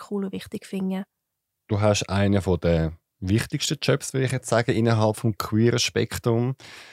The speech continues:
Speaker 2: Einer, der auch gern und viel kritisiert wird, weil wir auch halt auch so gross sind. Und ich würde gerne ein bisschen deine Meinung wissen zu den einzelnen Kritikpunkten zu der Pride. Und ich reisse es kurz an und vielleicht kannst du so zwei, drei Sätze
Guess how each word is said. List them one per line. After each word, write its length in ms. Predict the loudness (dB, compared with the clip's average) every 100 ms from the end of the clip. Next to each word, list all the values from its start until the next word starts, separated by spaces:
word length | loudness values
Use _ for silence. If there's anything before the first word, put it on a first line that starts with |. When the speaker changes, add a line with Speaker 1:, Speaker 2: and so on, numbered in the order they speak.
| -20 _ _
Speaker 2:
Einer, 240 | 2 4
der 220 | 6 6 4
auch 120 | 2
gern 380 | 2 4 2 0
und 140 | -2
viel 180 | -2 -2
kritisiert 800 | -2 -6 -4 -4 0 0 -2 -10
wird, 640 | -6 -2 2 2 0 -10 -14 _ _ _
weil 360 | -8 2 4 4
wir 380 | 4 6 4
auch 220 | 4 4 4
halt 200 | 2 2
auch 60 |
so 140 | -2 -4
gross 440 | 0 0 0 -2
sind. 360 | -2 -2 -4 -6
Und 260 | 0 0 0
ich 140 | -2
würde 120 | -2
gerne 340 | 0 2 2 2
ein 60 |
bisschen 160 | 0 -2
deine 220 | 0 0
Meinung 360 | 2 0 0 -2
wissen 280 | -2 -2 -2
zu 120 | -2
den 100 | -2
einzelnen 440 | -2 -2 -2 -4 -4
Kritikpunkten 800 | -6 -4 -4 -4 -4 -2 -2 -2
zu 100 | -2
der 140 | -2
Pride. 500 | -2 2 2 2 -4 -18 -20 -20 -20 _
Und 100 | 0
ich 160 | 2 4
reisse 280 | 2 2
es 100 | -4
kurz 280 | 0 -2 -2
an 280 | 0 2 4
und 140 | 2
vielleicht 240 | 0 -2 0
kannst 240 | -4 -4
du 40 | -8
so 200 | -6 -6
zwei, 320 | -2 2 2
drei 200 | 2 -2
Sätze 540 | 0 0 0 -2 -8